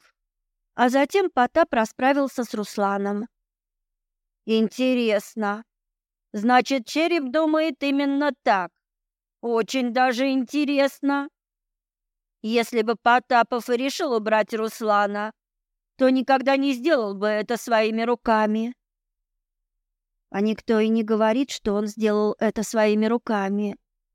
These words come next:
Он просто нанял киллера. Если бы Потапу и понадобился киллер, то первыми бы, кто об этом узнал, были бы мы.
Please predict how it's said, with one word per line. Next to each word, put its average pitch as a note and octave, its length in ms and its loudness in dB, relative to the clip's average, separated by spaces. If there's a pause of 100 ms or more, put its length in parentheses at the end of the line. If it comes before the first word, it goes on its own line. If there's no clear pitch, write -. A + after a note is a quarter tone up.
(340)
Он G#3+ 220 0
просто B3+ 400 0
нанял A#3+ 400 2
киллера. A3 680 -4 (1500)
Если A3 380 0
бы G#3+ 140 -2
Потапу A3+ 480 2
и A#3+ 80 2
понадобился A3+ 920 0
киллер, A3+ 540 -2 (540)
то B3 120 2
первыми G#3 580 0
бы, G#3 280 -2
кто A#3 240 2
об A#3 140 2
этом A#3+ 320 -2
узнал, G#3+ 560 -6 (480)
были B3+ 340 2
бы C4 220 2
мы. A3+ 400 -2